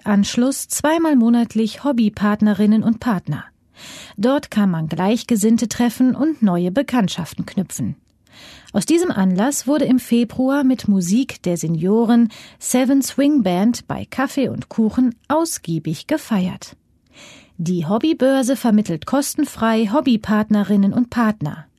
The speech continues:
Einfach anrufen oder vorbeikommen, gleich ob man noch mitten im Berufsleben steht, jünger oder älter ist. Begleitend bieten Mitarbeiter der Hobbybörse Kennenlerntreffs zu besonderen Interessengebieten an.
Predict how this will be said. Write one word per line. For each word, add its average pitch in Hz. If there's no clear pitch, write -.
Einfach 302
anrufen 214
oder 180
vorbeikommen, 214
gleich 302
ob 226
man 214
noch 202
mitten 202
im 165
Berufsleben 240
steht, 311
jünger 214
oder 220
älter 175
ist. -
Begleitend 277
bieten 208
Mitarbeiter 254
der 170
Hobbybörse 214
Kennenlerntreffs 208
zu -
besonderen 175
Interessengebieten 185
an. 156